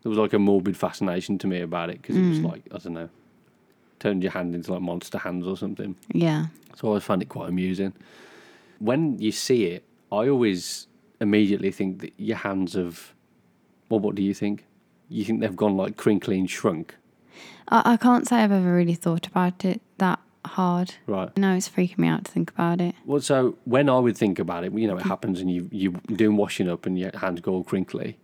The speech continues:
Speaker 2: Yeah.
Speaker 1: I look at them and go, "Oh, they just look like they're, they're shriveled and, you know, they're, they've withdrawn."
Speaker 2: Oh, would I think, I would think the opposite because
Speaker 1: I
Speaker 2: you
Speaker 1: must, maybe I'm just dumb then or something because <laughs> that is what happens.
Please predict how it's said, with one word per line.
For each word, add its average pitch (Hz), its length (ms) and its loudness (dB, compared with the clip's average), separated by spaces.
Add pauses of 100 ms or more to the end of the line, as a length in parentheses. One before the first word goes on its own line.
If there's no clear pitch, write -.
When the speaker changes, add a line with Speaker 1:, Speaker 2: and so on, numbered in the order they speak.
(180)
Speaker 2:
Yeah. 190 260 6
Speaker 1:
I 127 100 6
look 127 200 2
at 110 120 0
them 98 140 2
and 98 140 2
go, 90 300 0 (640)
"Oh, 117 300 2 (440)
they 107 120 2
just 92 220 -6
look - 140 -2
like 101 200 -4
they're, 98 160 -2
they're 87 240 -2
shriveled 95 500 0
and, 90 220 -2 (320)
you 104 100 2
know, 85 140 -2
they're, 92 240 0 (240)
they've 92 260 0 (460)
withdrawn." 98 840 0
Speaker 2:
Oh, 208 100 6
would 190 120 8
I 202 160 6
think, - 340 0
I 175 120 6
would 175 120 0
think 180 140 0
the 160 100 2
opposite 175 520 0 (300)
because 175 360 0
Speaker 1:
I 170 60 2
Speaker 2:
you 175 80 4
Speaker 1:
must, 165 200 2
maybe 95 280 0
I'm 80 160 -2
just - 240 -16
dumb 87 200 -2
then 92 160 -2
or 95 100 0
something 95 340 0
because 98 320 0
<laughs> 185 400 0
that 113 220 2
is 104 160 2
what 104 200 0
happens. 107 520 -4